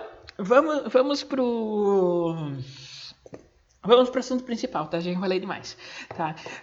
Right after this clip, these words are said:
Ah, então, a, a, essa discussão de hoje, ela vai ser embasada por, eh,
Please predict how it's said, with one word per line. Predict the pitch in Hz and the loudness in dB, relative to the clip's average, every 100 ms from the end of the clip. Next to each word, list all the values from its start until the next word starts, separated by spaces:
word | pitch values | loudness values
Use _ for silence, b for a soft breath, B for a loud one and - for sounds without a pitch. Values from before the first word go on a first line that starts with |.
| - | -6
Ah, | 185 202 196 185 | -2 2 2 2
então, | 233 - - | 2 2 2
a, | 247 | -2
a, | - 254 269 277 | -2 -4 -2 -2
essa | 359 440 | -4 -4
discussão | 415 - 339 240 | -6 -4 -2 -2
de | 240 | 0
hoje, | 175 214 370 - - - - - | 0 0 -4 -8 -18 -20 -20 0
ela | 226 233 | 2 4
vai | 247 | 4
ser | 240 | 2
embasada | 277 247 208 - | 2 4 4 2
por, | - 269 | 2 2
eh, | 233 | 4